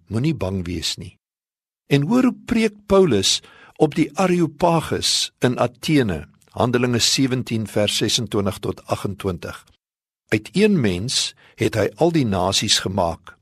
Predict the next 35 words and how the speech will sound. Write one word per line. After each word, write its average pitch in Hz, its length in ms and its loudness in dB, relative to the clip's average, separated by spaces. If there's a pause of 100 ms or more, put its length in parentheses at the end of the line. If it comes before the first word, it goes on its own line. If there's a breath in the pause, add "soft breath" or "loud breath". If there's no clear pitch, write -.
(160)
Hy 117 160 2
het 120 80 -2
hulle 135 160 4
gemaak 120 560 0
om 120 240 -2
oor 143 160 4
die 117 160 -2
hele 139 260 2
aarde 170 400 0
te 107 160 -2
woon. 104 360 0 (260 loud breath)
Hy 127 80 4
het 165 160 2
bepaal 208 480 2
hoe 160 160 2
lank 185 320 0
hulle 123 240 4
sal 107 200 2
bestaan 175 600 2
en 143 240 -2
waar 107 260 0
hulle 175 160 2
sal 165 300 2
woon. 151 320 0 (280 loud breath)
God 247 280 0
het 233 140 0
hulle 170 180 2
gemaak 131 640 -2
om 131 140 2
hom 165 160 0
te 156 120 -2
soek, - 500 0 (480 soft breath)
al 143 360 4
sou - 640 2
hulle 113 400 0